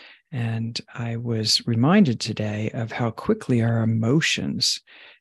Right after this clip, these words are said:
can hijack our ability to remain objective and centered in conversations.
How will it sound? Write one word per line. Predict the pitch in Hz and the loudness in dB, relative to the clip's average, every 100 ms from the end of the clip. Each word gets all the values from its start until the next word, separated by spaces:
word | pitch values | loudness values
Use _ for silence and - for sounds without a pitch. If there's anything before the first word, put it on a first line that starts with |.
| _ | _
can | - 135 123 | 0 2 2
hijack | - - 131 139 131 120 113 113 - | 0 -2 0 0 0 -2 -4 -6 -6
our | 120 | -4
ability | 120 - 123 123 110 110 113 - - | -4 -2 0 2 0 -2 -6 -6 -2
to | 131 | 2
remain | 120 117 120 113 | 4 6 6 4
objective | 113 - 113 - 123 | 0 0 -2 -2 -2
and | 113 110 | -2 0
centered | - 117 113 104 101 | 0 2 0 -4 -4
in | 110 | -4
conversations. | 110 113 107 104 - 113 104 - - 113 | -4 -2 -2 0 0 -2 -2 -2 -2 -2